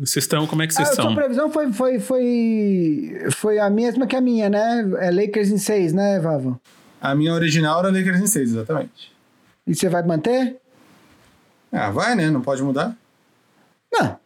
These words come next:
Speaker 2: Tipo, poder pode, né? A gente não tá num, a gente não tá num bolão.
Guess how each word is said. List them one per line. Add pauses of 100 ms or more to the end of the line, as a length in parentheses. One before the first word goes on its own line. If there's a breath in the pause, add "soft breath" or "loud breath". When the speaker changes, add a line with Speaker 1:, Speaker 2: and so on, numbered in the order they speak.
(320)
Speaker 2:
Tipo, (800 loud breath)
poder
pode,
né?
A
gente
não
tá
num,
a
gente
não
tá
num
bolão.